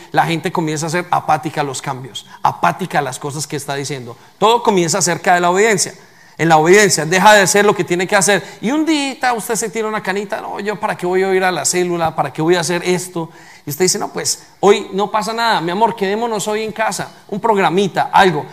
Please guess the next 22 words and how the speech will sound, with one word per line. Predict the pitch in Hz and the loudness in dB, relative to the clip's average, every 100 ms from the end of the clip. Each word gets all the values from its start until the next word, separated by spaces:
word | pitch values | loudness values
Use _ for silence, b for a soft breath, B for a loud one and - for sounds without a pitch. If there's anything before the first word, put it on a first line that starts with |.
| B | B
Y | 160 | -10
comienza | - 156 151 185 185 - 196 190 - - | -4 -2 0 0 0 -2 -2 -4 -8 -8
a | 131 131 | -4 -4
bajar | 117 120 131 165 160 | -6 -8 0 0 -2
el | 139 135 | -10 -10
nivel | 123 123 123 | -10 -10 -10
de | 135 | -10
la | 131 | -12
iglesia. | 123 120 113 110 | -12 -16 -18 -16
Y | - | -10
como | - 151 139 | -6 -6 -4
comienza | 147 160 202 233 | -4 -4 -2 -2
el | 226 | 0
de | 208 | 2
uno, | 175 156 135 127 | 2 0 -4 -10
quizás | 147 170 165 | -10 -8 -4
el | 190 | -2
del | 185 | -2
padre, | 180 185 180 202 - B B B | 2 2 2 -2 -6 B B B
toda | 175 185 208 | 0 2 4
la | 202 | 2
familia | 202 190 160 139 135 | 0 0 -2 -2 -8